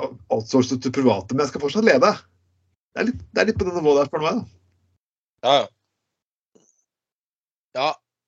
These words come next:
Speaker 2: nei, men altså, bare vent til vi blir, eh, gamle og havner på institusjonen. Da blir det sikkert, eh,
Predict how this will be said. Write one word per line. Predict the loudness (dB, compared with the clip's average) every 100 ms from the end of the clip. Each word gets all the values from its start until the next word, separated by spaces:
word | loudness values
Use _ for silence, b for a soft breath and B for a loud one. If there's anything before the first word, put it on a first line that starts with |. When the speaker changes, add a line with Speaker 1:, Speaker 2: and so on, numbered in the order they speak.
| _
Speaker 2:
nei, | -2 2 2 2
men | 2 0 2
altså, | 2 4 2 B B B _ _ _ _ _ _
bare | 2
vent | 4 4 2
til | -2
vi | 0 -2
blir, | 2 4 4 2
eh, | 2 4 2 2 2 2 2 0 -4 -2
gamle | 2 2 0 0 0 0
og | 0 -2 -2
havner | -4 -6
på | -8
institusjonen. | -10 -10 -6 -6 -2
Da | 0
blir | 2 0
det | -2
sikkert, | -2 2 0 4
eh, | 4